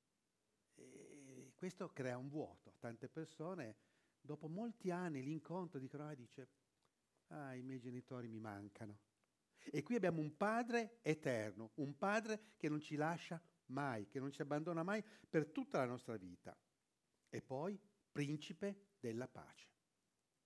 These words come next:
E a un certo punto Gesù ha detto nella sua vita, "Io vi do la mia pace."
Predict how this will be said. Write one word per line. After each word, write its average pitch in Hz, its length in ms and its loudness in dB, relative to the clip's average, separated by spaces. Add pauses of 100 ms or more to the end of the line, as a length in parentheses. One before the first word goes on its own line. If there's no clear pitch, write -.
(1500)
E 139 80 -10
a - 20 -4
un 120 80 -6
certo 120 180 -6
punto 131 240 -4
Gesù 107 160 -4
ha 127 80 0
detto 117 260 -2
nella 107 140 -6
sua 104 180 -12
vita, 104 400 -8 (840)
"Io 127 140 -6
vi 120 100 -6
do 113 100 -6
la 110 120 -6
mia 143 220 -2
pace." - 460 -16